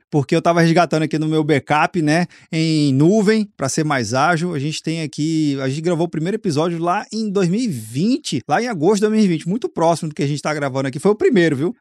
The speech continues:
Mas se você chegou agora, ou quem tá vendo aqui pela primeira vez, W P já é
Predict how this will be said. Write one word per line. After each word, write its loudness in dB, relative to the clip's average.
Mas 2
se -10
você 2
chegou 2
agora, 4
ou 2
quem -2
tá 0
vendo -2
aqui -6
pela -4
primeira -2
vez, 2
W -2
P 2
já 4
é 2